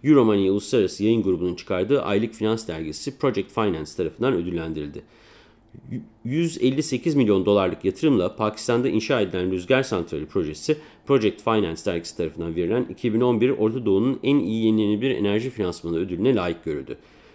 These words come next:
Dubai'de düzenlenen törende ödülü Zorlu Enerji adını alan Zorlu Enerji Genel Müdürü Sinan Ak, Pakistan Rüzgar Santrali'nin ülkedeki ilk dış kaynaklı yenilenebilir enerji yatırımı olduğunu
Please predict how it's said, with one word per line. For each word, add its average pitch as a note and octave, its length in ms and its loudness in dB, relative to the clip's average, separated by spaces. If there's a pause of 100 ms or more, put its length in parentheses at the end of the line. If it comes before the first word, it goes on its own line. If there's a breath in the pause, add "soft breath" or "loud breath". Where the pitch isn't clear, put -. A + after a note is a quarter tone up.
(120)
Dubai'de D#3+ 380 8
düzenlenen A2 540 4
törende A2 580 4
ödülü G#2 320 -2
Zorlu G#2 280 2
Enerji E2+ 340 0
adını F2 240 -2
alan D#2+ 220 -4
Zorlu A2+ 260 2
Enerji G#2 320 2
Genel G#2+ 240 2
Müdürü E2+ 240 -4
Sinan E2+ 280 -6
Ak, - 240 -4 (320 soft breath)
Pakistan D3 480 2
Rüzgar C3 300 4
Santrali'nin G2 680 -2
ülkedeki G#2 540 -4
ilk D3 240 -8
dış A#2 180 -6
kaynaklı F#2 420 -4
yenilenebilir G2+ 500 0
enerji G2 360 -2
yatırımı E2+ 320 -2
olduğunu D3+ 460 0